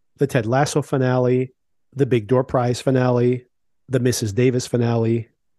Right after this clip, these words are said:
all shows that are wrapping up just in the next couple of weeks, plus others as well that I'll probably have additional comments on, shows that I was on the fence about, have brought up a couple of times here and there, but I do want to circle back to them now that they're wrapping up.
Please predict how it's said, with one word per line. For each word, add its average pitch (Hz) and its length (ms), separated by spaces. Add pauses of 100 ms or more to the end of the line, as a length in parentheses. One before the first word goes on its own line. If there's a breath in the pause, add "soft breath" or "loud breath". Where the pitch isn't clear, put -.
(120)
all 175 160
shows 131 280
that 117 100
are 113 60
wrapping 117 340
up 120 140
just - 240
in 117 60
the 110 60
next 107 240
couple 113 220
of 123 40
weeks, - 380 (240)
plus - 280
others 131 260
as 131 120
well 117 320
that - 100
I'll 117 80
probably 113 280
have 117 220 (420)
additional 113 540 (400)
comments 131 380
on, 160 140
shows 143 300
that 123 140
I 117 100
was 113 280 (320 soft breath)
on 208 160
the 214 80
fence 208 300
about, 180 480 (200)
have 110 200 (100)
brought 165 200
up 156 100
a 139 40
couple 139 260
of 135 80
times 127 260
here 127 140
and 120 140
there, 113 280 (460)
but 104 80
I 104 60
do 107 160
want 101 180
to 110 100
circle 135 300
back 113 200
to - 60
them 110 120
now 107 160
that 104 100
they're 104 80
wrapping 120 320
up. 131 240